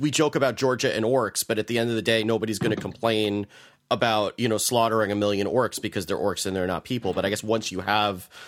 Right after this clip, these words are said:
a game that revolves around, you know, killing a lot of enemies and all those enemies are human, you're going to run into those types of, those types of criticisms, whether they be fair or otherwise.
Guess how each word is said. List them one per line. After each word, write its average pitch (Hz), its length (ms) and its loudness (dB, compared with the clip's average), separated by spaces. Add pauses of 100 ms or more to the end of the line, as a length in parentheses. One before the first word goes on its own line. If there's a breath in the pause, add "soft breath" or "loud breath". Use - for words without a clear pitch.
(220 loud breath)
a 135 80 6
game 147 260 2
that 131 140 2
revolves 120 440 2
around, 107 640 2 (320 loud breath)
you 202 120 4
know, 175 120 4
killing 151 600 2
a 135 60 4
lot 123 300 4
of 120 260 0
enemies 117 440 2
and 110 100 0
all 110 140 4
those 120 140 0
enemies 117 420 0
are 107 60 2
human, 113 400 0
you're 104 100 0
going 110 280 0
to 107 100 -6
run 101 260 0
into 101 680 -4 (260 loud breath)
those 107 480 0
types - 580 -2
of, 101 440 2
those 143 120 4
types 123 240 -2
of 107 100 -6
criticisms, 98 760 0
whether 104 320 0
they 95 140 -2
be 85 120 -10
fair 87 320 -2
or 82 60 -2
otherwise. - 540 -8